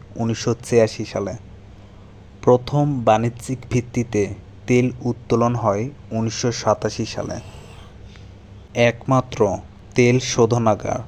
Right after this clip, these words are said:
ইস্টার্ন রিফাইনারি, চট্টগ্রাম। বাংলাদেশের প্রাকৃতিক গ্যাসের প্রধান উপাদান মিথেন, কয়লা। সবচেয়ে বড় কয়লা খনি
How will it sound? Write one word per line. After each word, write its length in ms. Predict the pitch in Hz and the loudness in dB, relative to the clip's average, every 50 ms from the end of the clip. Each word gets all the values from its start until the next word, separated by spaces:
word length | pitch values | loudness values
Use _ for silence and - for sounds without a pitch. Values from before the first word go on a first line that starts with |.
| - - - - - - - - | -16 -20 -20 -20 -20 -20 -10 -6
ইস্টার্ন 480 | - 120 - - - - 131 123 123 135 135 - - 117 113 | -4 -4 -4 -4 0 2 4 4 4 4 0 -2 -2 -2 0
রিফাইনারি, 760 | 113 110 107 - - 120 113 107 107 101 98 - 131 139 113 107 - - - - | 0 -2 -2 0 2 2 2 2 2 0 -2 -2 -6 -12 -12 -14 -18 -20 -14 -4
চট্টগ্রাম। 600 | - 120 107 - - - - 110 107 101 87 - - - - - - - - - - - - - - - - - - - | 2 2 2 2 2 -2 -2 0 0 -2 -2 -4 -8 -14 -18 -20 -20 -20 -20 -20 -20 -20 -20 -20 -20 -20 -20 -18 -12 -6
বাংলাদেশের 720 | 110 107 113 113 117 123 127 123 131 127 - - 135 135 131 127 - | 2 4 4 4 4 4 2 2 2 -2 0 2 2 2 2 0 0
প্রাকৃতিক 520 | - 120 110 104 - - 120 - - 123 120 123 | 0 2 2 2 0 -4 -4 -2 -2 -4 -4 0
গ্যাসের 480 | 117 113 107 101 - - 101 95 95 - - - - - - - - | 4 4 4 4 2 -2 -2 -2 -2 -6 -10 -16 -20 -20 -20 -20 2
প্রধান 460 | - 120 113 113 110 120 123 123 123 120 - - | 4 6 6 6 4 2 0 0 0 -2 -4 -6
উপাদান 600 | 107 110 101 - 107 104 104 104 95 85 82 - - - - - - - - - - - - - - | -6 -6 0 2 0 2 2 0 -2 -2 -6 -10 -14 -18 -20 -20 -20 -20 -20 -20 -20 -20 -20 -16 -8
মিথেন, 500 | 113 113 113 113 - - - 107 95 95 95 - - - - - - - - - - - - - - - - - | -4 -2 -2 -2 0 0 0 0 0 -2 -8 -12 -16 -20 -20 -20 -20 -20 -20 -20 -20 -20 -20 -20 -20 -20 -6 4
কয়লা। 460 | - 110 110 107 101 101 95 95 95 - - - - - - - - - - - - - - - - - - - - - - - - - - - - - - - | 6 6 6 6 4 2 -2 -2 -4 -10 -16 -20 -20 -20 -20 -20 -20 -20 -20 -20 -20 -20 -20 -20 -20 -20 -20 -20 -20 -20 -20 -20 -20 -20 -20 -20 -20 -20 -16 -8
সবচেয়ে 640 | - - - 139 135 - - - - 147 131 117 117 127 | -4 0 2 2 2 0 -4 -6 0 2 4 4 2 4
বড় 240 | 123 117 113 117 123 120 - | 6 6 6 6 4 2 2
কয়লা 280 | - 110 113 110 120 120 | 4 4 4 4 4 0
খনি 400 | - - - 113 107 95 87 | 0 -2 -4 -2 -2 -4 -6